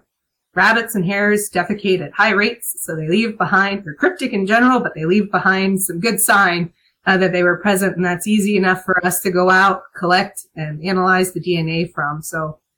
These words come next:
um, we're using some cool, novel approaches,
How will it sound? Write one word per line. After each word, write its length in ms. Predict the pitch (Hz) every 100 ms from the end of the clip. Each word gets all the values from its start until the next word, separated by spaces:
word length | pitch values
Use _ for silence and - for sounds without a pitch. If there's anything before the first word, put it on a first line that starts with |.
| _ _ -
um, 400 | 175 165 160 165 - _
we're 120 | 214
using 360 | 247 262 254 254
some 220 | 247 214
cool, 340 | 233 214 220
novel 640 | 208 175 170 196 208 208 202
approaches, 720 | 202 190 180 180 202 208 -